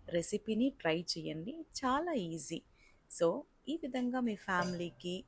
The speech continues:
చేసి పెట్టండి, వాళ్ళు కూడా హెల్దీగా ఉంటారు. ఈ రెసిపీ మీకు నచ్చినట్టయితే మీరు లైక్ ఇవ్వండి, షేర్ చేయండి, సబ్స్క్రైబ్ చేయండి.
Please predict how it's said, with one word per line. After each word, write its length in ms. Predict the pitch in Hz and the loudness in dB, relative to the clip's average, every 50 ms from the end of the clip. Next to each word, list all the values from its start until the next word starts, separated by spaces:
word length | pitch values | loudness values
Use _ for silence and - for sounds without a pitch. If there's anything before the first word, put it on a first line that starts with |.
| _ _ _ - | _ _ _ -6
చేసి 260 | - 175 170 165 - - | -2 -2 0 0 -2 -2
పెట్టండి, 520 | - 156 - - 160 151 156 156 156 170 - - _ _ - - _ _ - - | -4 -4 -2 -4 -4 -4 -2 -4 -4 -4 -6 -8 _ _ -20 -20 _ _ -20 -4
వాళ్ళు 300 | - 160 165 165 160 151 | 2 4 4 6 4 2
కూడా 220 | 147 - 156 170 233 359 - _ _ - | 0 0 0 0 -2 -4 -6 _ _ -6
హెల్దీగా 420 | - 190 165 160 151 151 143 180 202 | -2 -2 0 0 0 -2 -2 -2 -2
ఉంటారు. 480 | 175 156 156 151 - 147 139 139 147 - - - _ - - - | -4 -4 -4 -4 -4 -2 -2 -2 -2 -4 -6 -10 _ -20 -12 -8
ఈ 100 | 165 165 208 | -4 -2 0
రెసిపీ 400 | 220 233 233 - 254 240 - 269 | 2 2 2 0 -2 -2 -2 0
మీకు 220 | 254 254 254 247 - | 2 2 0 0 -2
నచ్చినట్టయితే 760 | 214 208 - - - 226 220 - - 202 196 196 - - 202 202 196 - - | -4 -4 -4 -4 -2 -2 -2 0 -2 -2 -4 -4 -4 -4 -2 -2 -2 -4 -6
మీరు 220 | 156 165 160 147 151 | -6 -6 -6 -6 -4
లైక్ 280 | 151 151 160 165 - - | -2 0 0 0 0 -2
ఇవ్వండి, 340 | 180 160 165 170 165 160 165 | -4 -2 0 0 0 -2 -4
షేర్ 300 | 165 - - 226 233 220 - | -6 -4 -2 -2 -2 -2 -2
చేయండి, 340 | - - 226 226 233 226 240 | -2 -2 -2 0 0 0 0
సబ్స్క్రైబ్ 580 | - - 277 269 - - - - 143 - - - | 0 0 0 0 -2 -2 -2 -2 -2 -2 -2 -4
చేయండి. 320 | - - - - - - | -6 -8 -6 -10 -14 -16